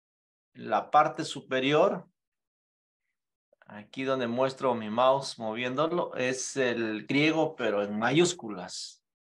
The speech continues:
Y en la, la parte inferior, el griego en minúsculas.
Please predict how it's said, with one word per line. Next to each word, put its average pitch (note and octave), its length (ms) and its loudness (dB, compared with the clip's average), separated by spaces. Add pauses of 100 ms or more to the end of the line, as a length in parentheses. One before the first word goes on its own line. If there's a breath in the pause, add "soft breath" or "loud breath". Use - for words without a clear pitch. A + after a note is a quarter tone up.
(800)
Y C#3+ 280 0
en F#3 200 4
la, D#3 220 8
la D3+ 180 0
parte D3+ 260 0
inferior, C#3+ 680 -2 (1200)
el E2 160 -16
griego C3 540 0
en B2+ 480 -6 (840)
minúsculas. - 1300 -12